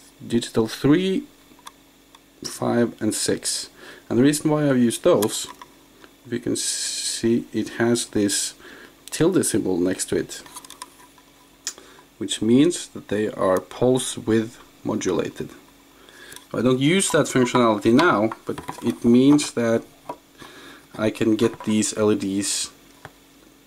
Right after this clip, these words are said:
um, I can control the brightness on these L E Ds, so you can fade in, fade out, you can soft blink, you can do that kind of, that kind of thing. So, um, I'm not using that functionality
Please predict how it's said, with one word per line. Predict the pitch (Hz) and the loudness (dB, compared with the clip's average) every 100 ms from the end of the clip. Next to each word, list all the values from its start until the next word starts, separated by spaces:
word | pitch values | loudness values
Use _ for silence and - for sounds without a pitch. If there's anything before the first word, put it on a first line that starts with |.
| _ _ _ - | _ _ _ -8
um, | 104 104 98 - | -4 -2 -2 -4
I | 104 | -4
can | 110 | -4
control | - - 104 | -4 -2 0
the | 101 | 2
brightness | 135 180 113 104 | 4 2 0 -2
on | 98 95 | 0 0
these | 95 - | 0 -4
L | - | -6
E | |
Ds, | - - - | -6 -8 -6
so | |
you | - | -6
can | - - | -6 -8
fade | - 110 110 | 2 2 4
in, | 117 117 | 4 2
fade | 113 104 | 0 2
out, | 107 110 - - - - - - - - | 4 2 -2 -20 -20 -20 -20 -20 -20 -14
you | - | -10
can | - 101 | -4 -4
soft | - 104 - - | 2 2 0 -2
blink, | 101 98 98 - - - - - | 2 2 2 -6 -10 -12 -20 -20
you | - | -8
can | - | -4
do | 50 | -2
that | 50 50 | -2 -4
kind | - 50 50 | -2 0 0
of, | - - - - - | -4 -12 -20 -20 -10
that | 95 | -10
kind | - 104 | -4 -4
of | - | -4
thing. | - - - - - - - - | -6 -6 -8 -14 -20 -20 -20 -18
So, | - - 98 95 - | -8 0 0 0 0
um, | 98 98 98 104 101 - | 0 0 0 -2 -6 -2
I'm | 107 | 2
not | 135 139 | 2 4
using | 123 147 151 | 4 6 4
that | 143 127 | 2 2
functionality | 131 120 127 123 120 123 165 190 | 0 2 4 4 4 2 2 0